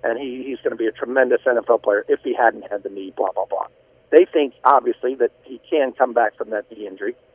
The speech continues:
Uh, well documented, Dan Cooper, local orthopedic surgeon, did the surgery. So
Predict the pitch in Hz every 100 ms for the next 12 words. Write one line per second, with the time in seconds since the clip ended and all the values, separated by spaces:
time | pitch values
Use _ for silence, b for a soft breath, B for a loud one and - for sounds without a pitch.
0 | _ _ _ _ - 104 - 143 147 120
1 | 113 120 113 117 117 120 104 120 - 123
2 | - - 117 120 127 117 _ _ _ 120
3 | 117 - 123 - 127 110 120 117 _ _
4 | _ _ _ _ - 135 120 - 107 95
5 | 110 117 _ _ 123 107